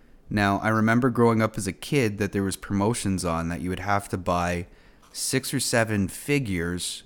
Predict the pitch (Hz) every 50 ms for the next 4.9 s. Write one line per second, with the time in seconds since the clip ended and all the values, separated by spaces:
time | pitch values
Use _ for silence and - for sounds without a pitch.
0 | - - 110 104 101 101 98 98 98 98 95 95 - - 104 - - - - 127
1 | 123 - - 104 101 107 104 98 92 104 110 113 - - 98 87 92 - 110 101
2 | - - 110 104 90 90 95 92 - 104 95 98 101 92 90 87 82 - 82 90
3 | 90 92 101 107 - 120 120 127 143 156 - - - - - _ _ _ _ -
4 | 101 - - - 131 120 - - 143 143 139 - 104 98 95 90 90